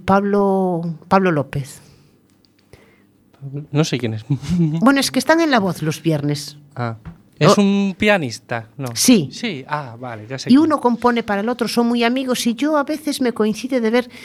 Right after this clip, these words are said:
Speaker 1: y es que me gusta ver, ya no el programa, pero sí me gusta verlos a ellos. Y de verdad, eh, solo tienes que coger, abrir Google, y letras de canciones de ellos.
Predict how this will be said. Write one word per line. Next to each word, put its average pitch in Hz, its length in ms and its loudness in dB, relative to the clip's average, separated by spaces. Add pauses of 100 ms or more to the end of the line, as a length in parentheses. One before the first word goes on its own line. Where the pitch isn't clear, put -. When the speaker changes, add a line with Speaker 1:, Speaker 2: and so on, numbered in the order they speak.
(140)
Speaker 1:
y 220 60 4
es - 100 2
que - 260 2
me 208 220 4
gusta 277 420 0
ver, 208 240 2 (500)
ya 190 320 -2
no 269 120 0
el 262 80 -4
programa, 254 680 0
pero 233 200 0
sí 349 240 2
me 247 100 4
gusta 277 420 -4
verlos 311 440 0 (160)
a 180 100 6
ellos. 151 560 0 (1040)
Y 202 120 2
de 196 100 4
verdad, 180 400 2 (100)
eh, 196 240 4
solo 277 240 -4
tienes 277 300 -4
que 240 100 -4
coger, 208 640 0 (300)
abrir 233 360 2
Google, 269 460 -2 (1500)
y - 140 -12
letras 294 440 2
de 220 100 0
canciones 147 720 -2
de 156 100 2
ellos. 135 500 -8